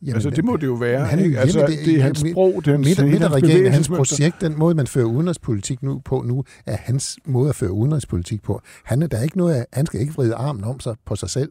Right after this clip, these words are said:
Speaker 1: på, for noget af det her.
Speaker 2: Nej. Kan I ikke overhovedet mærke energitabet i det også? Altså, det, det langsommelige, det grå, det kedelige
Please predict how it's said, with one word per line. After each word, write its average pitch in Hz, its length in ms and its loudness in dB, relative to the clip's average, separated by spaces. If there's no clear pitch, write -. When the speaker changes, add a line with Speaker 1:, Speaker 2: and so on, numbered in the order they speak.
Speaker 1:
på, 117 140 -4
for - 140 -6
noget 135 240 0
af 139 60 -4
det 95 120 -4
her. 87 180 -6
Speaker 2:
Nej. 110 220 -6
Kan 131 160 0
I 143 220 0
ikke - 160 -8
overhovedet 123 520 2
mærke 131 460 0
energitabet 131 960 -6
i 131 120 -4
det 135 160 -6
også? 101 320 -8
Altså, 127 200 -4
det, 147 260 0
det 139 120 0
langsommelige, 131 720 2
det 120 180 -2
grå, 147 540 -2
det 135 120 -6
kedelige 131 1120 4